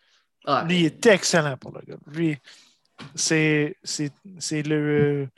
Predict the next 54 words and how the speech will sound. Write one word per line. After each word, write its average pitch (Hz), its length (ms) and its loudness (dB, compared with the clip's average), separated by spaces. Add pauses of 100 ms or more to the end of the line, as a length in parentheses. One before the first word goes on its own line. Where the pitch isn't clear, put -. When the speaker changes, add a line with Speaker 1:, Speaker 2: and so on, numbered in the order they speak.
(380)
Speaker 2:
le 143 200 -6
Ricky 196 340 0
Fowler 170 600 4
avec 147 220 -2
un 170 120 2
peu 160 160 -2
plus 160 240 -4
de 147 80 -2
talent 139 340 -8 (500)
du 135 160 -12
golf. - 420 -20 (1200)
Speaker 1:
Puis, 180 220 -4
puis 170 180 -6
même 180 260 2
là, 175 120 4
euh, 127 760 0 (1000)
tu - 60 -20
sais, 202 120 -2
il 202 40 2
y 190 40 4
a 160 60 6
beaucoup 156 200 -2
de 208 60 -6
sondages 156 540 0
souvent, 156 320 -4
là, 156 160 -2
qui 196 400 -4
est 202 60 4
le 170 120 0
golfeur 156 680 -2
qui, 143 400 -2
euh, 120 280 -2 (920)
qui 143 140 -6
vous 131 120 -4
laisse 139 240 -2
sur 156 120 -2
le 135 60 -2
bout 147 140 -2
de 139 60 -10
votre 127 180 -2
siège, 139 460 -4
là, 123 80 -8
quand 120 140 -8
il 120 200 -2
joue, 143 220 -10
tu 139 60 -18
sais, 143 140 -8
puis 135 140 -14
souvent 139 320 -4
les 135 160 -2
réponses, 131 380 -6
c'est 120 120 -6
Tiger 127 260 -2
Woods. 135 420 -4